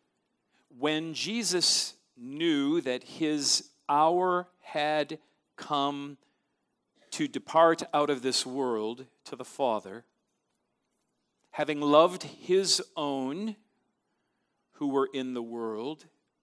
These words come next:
he loved them to the end. During supper, when the devil had already put it into the heart of Judas Iscariot,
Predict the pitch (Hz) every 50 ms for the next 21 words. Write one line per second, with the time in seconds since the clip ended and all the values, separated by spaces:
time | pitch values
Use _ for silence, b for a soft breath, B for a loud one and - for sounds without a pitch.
0 | _ _ _ _ _ _ _ _ _ _ _ _ _ _ _ _ _ _ _ -
1 | - - - - - 123 123 127 131 143 156 170 165 147 127 110 107 117 110 107
2 | 104 104 117 117 _ _ _ _ _ _ _ _ _ _ _ _ _ _ _ _
3 | _ _ _ _ _ _ _ _ - - 127 110 113 117 120 127 123 117 104 95
4 | 85 80 _ _ _ _ _ _ _ _ _ _ _ _ _ _ _ _ _ _
5 | _ _ _ _ _ _ _ _ _ _ _ _ _ _ _ _ _ _ _ _
6 | _ _ _ _ _ _ _ - 120 107 165 165 165 151 139 131 123 - - -
7 | - - 226 226 - - 117 104 113 165 208 214 _ _ _ _ _ _ _ _
8 | _ _ _ _ _ _ _ _ _ _ _ _ _ _ _ 120 120 120 120 117
9 | 117 113 127 139 143 135 117 120 120 131 151 143 - - 131 120 113 117 117 -
10 | - _ - 127 123 127 127 123 123 131 135 135 135 127 113 - _ - - 147
11 | 147 143 - _ - 123 123 131 127 - - _ _ 139 131 131 123 - - 131
12 | 120 107 123 120 113 - - - 139 123 127 127 123 110 104 104 123 131 135 123
13 | 127 - - 120 - - - - - 139 131 127 117 113 113 123 127 -